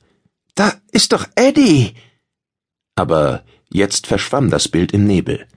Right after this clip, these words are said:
"Bist du dir sicher?", fragte Mac ihre Freundin. "Ich sehe ihn nicht." Sarah stützte das Kinn in die Hände. "Hm, eigentlich schon."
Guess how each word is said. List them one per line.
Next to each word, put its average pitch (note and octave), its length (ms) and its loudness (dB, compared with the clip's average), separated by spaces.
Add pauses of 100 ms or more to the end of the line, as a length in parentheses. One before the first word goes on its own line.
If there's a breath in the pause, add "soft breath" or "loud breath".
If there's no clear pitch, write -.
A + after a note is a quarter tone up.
(760)
"Bist - 180 -2
du F#3+ 60 2
dir F#3+ 140 2
sicher?", G#3+ 440 0 (540)
fragte - 420 -4
Mac C2 300 -2
ihre D2+ 240 -6
Freundin. - 520 -8 (1000 soft breath)
"Ich - 120 -6
sehe A#3+ 320 2
ihn B3 80 4
nicht." - 380 -4 (760)
Sarah D2 460 0 (280 loud breath)
stützte - 420 -4
das D#2 240 -2
Kinn D#2+ 240 0
in C2+ 120 -4
die C2 120 -2
Hände. - 360 -6 (840)
"Hm, B2 400 0 (640)
eigentlich B2+ 500 -2
schon." G3+ 360 -2